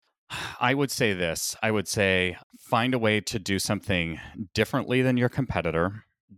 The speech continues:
Don't try to attack the whole thing at once. Break it into smaller pieces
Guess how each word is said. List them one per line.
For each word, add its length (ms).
Don't 360
try 260
to 260
attack 680
the 120
whole 300
thing 280
at 140
once. 340
Break 320
it 60
into 180
smaller 460
pieces 720